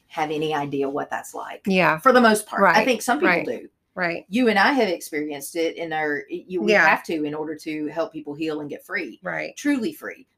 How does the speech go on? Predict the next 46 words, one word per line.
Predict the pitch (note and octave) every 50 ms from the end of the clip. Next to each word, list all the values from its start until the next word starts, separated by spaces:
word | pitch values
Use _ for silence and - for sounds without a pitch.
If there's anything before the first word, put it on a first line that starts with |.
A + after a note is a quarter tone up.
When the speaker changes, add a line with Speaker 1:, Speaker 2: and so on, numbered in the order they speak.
| _ F3
Speaker 1:
But, | F#3+ G3+ F#3 G3
like, | G3 F#3 F#3 F#3+
Speaker 2:
Mm-hmm. | F#3+ F#3+ F3+ F3+ G3
Speaker 1:
mo-, | A3 A#3+ A#3+ B3+ B3 - -
I, | G#3 G#3 G#3 -
I | A3 A3+
would | A3 A3
say | G3+ - B3 A#3+
most | G#3+ F#3 F#3 G#3+ G#3 -
people | _ A#3+ A#3 A3 G#3 G3+
don't | - F#3 F3+ F#3+ G#3+ G#3+ -
understand | G3+ G#3 G3 F#3 F3 - - G3 G3+ G#3 G3 F3+ F3 E3+
that | E3+ E3 -
transforming | - - F3+ F3 E3 - - F3+ E3+ E3 E3 D#3+
power | D#3 E3+ D#3+ D#3 D#3 D3+ D3
of | D3 D3
Jesus. | D#3 D#3+ - - - - - - - - _ _ _ _ _ _
They | - G3+ G3
don't | A3 A3+ A3+ A3+
understand | A3+ G#3+ G3 F#3 - - G#3 G#3+ A3+ A3 F#3+ F#3 F3 E3+
the | F3
power | - - F#3+ F3 F3 E3+ E3+
and | E3 A3
authority | - - F#3+ A3 D#4 C#4 G#3+ E3+
of | D#3 D3
Jesus | D#3 D3+ D3+ D3+ E3 E3 - - -
to | F#3 E3+ -
overcome | - F#3+ F3+ F3+ F3 - F#3+ F3 E3+ -
evil | - G3+ G3 G#3 F#3 F3
in | E3+ D#3+
their | D#3+ D3+ D3+
lives. | D#3 F3+ G3 F3 -
They | - G3+
don't | B3 D4 C4 - -
know | F#3 F3+ F#3 G3+ G#3 G3+ G3 F#3
how | F#3 - - F3+
to | E3+ D#3
practically | - _ - F#3+ G#3+ A3 - - G#3+ - G3 F#3+ F#3
live | E3+ E3+ E3 E3+ F3 E3+
that | - E3 D#3 D3+
out | D3+ D3+ D#3 D#3 D3+ D3+
and | E3 E3+ E3
experience | D#3+ D3+ - - - - D#3+ D3+ D3+ D#3 D#3+ - - -
that. | - - - -
Speaker 2:
Yeah. | G3+ F#3+ F#3+ F3+ E3+ E3 D#3+ - _ _ _ _ _ _ _
Yeah. | A#3+ F#3 F3+ E3+ F3